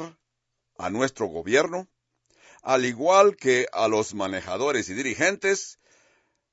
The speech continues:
Y ahora Pedro nos dice que por qué tenemos que sufrir, es porque Jesús lo hizo,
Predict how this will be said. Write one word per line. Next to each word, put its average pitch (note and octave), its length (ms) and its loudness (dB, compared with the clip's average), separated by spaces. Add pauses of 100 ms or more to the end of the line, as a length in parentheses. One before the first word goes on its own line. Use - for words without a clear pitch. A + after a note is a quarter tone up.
(640)
Y D#3 140 -2
ahora A#3 560 6
Pedro F3 320 2
nos G2 200 -6
dice G#2+ 540 -4 (520)
que - 180 0
por G3+ 480 -6
qué G#3 480 -2 (380)
tenemos C3+ 400 -4
que D#3 120 2
sufrir, A3+ 560 -4 (580)
es B2 220 0
porque - 460 -6
Jesús A#2+ 540 -8
lo F#2+ 120 -4
hizo, A3+ 480 -2